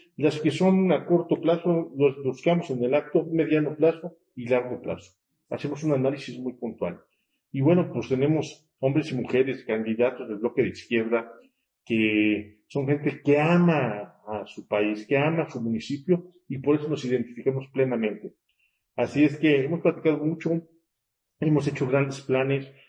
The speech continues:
y hoy con experiencia buscaremos que la esperanza se vuelva una realidad en la transformación de sus municipios, y que desde el Congreso local contarán con todo el apoyo, con todo el respaldo para poder generar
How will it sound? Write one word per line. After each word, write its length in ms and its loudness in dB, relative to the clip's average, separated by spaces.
y 100 -2
hoy 120 6
con 180 0
experiencia 920 0
buscaremos 720 -4
que 80 -4
la 80 -6
esperanza 500 -2
se 100 -12
vuelva 200 -4
una 160 -2
realidad 420 -2
en 140 -4
la 100 0
transformación 920 -4
de 240 2
sus 200 -8
municipios, 760 -12
y 100 -6
que 120 4
desde 180 0
el 80 0
Congreso 600 0
local 500 0
contarán 380 0
con 200 -6
todo 200 0
el 80 2
apoyo, 420 0
con 220 -12
todo 180 0
el 100 6
respaldo 720 -2
para 220 0
poder 240 0
generar 480 0